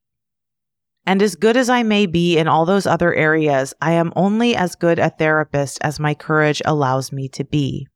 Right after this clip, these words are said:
I don't think we talk enough about how much bravery you have to cultivate to do this work well.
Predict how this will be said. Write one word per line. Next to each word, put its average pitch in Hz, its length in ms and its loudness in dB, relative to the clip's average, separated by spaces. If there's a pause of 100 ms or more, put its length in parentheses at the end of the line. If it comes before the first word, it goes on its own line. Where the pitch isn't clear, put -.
(720)
I 233 80 2
don't 269 300 0
think 349 180 -2
we 320 120 4
talk 311 340 2
enough 143 440 -2 (120)
about 151 300 0
how 170 140 0
much 165 280 -2
bravery 165 600 0
you 147 140 -2
have 139 300 -2
to 147 80 -4
cultivate 135 640 -4
to 151 120 -2
do 143 220 0
this 143 260 -2
work 135 320 -4
well. 131 420 -2